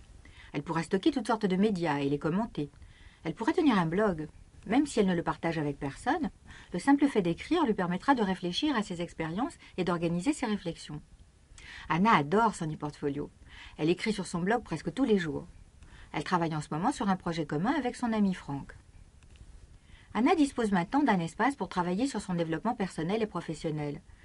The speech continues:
Ses preuves sont organisées de façon claire et professionnelle. Il lui est facile de montrer ses objectifs et ses réalisations.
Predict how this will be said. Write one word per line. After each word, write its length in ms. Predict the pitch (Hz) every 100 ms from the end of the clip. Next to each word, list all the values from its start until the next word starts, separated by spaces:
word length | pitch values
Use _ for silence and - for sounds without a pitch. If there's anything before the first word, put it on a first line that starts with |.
| - -
Ses 140 | - 147
preuves 260 | - 202
sont 200 | - 170
organisées 480 | 151 147 151 156 247
de 100 | 262
façon 300 | - 147 147
claire 300 | 143 151 262
et 60 | 233
professionnelle. 720 | 214 202 190 185 156 143 156 - - - - - -
Il 80 | 135
lui 80 |
est 40 | 139
facile 340 | 147 - 294
de 80 | 208
montrer 300 | 170 - 226
ses 180 | 208 165
objectifs 480 | 143 147 - 277 240
et 40 |
ses 140 | 214
réalisations. 680 | 185 160 156 151 147 - 135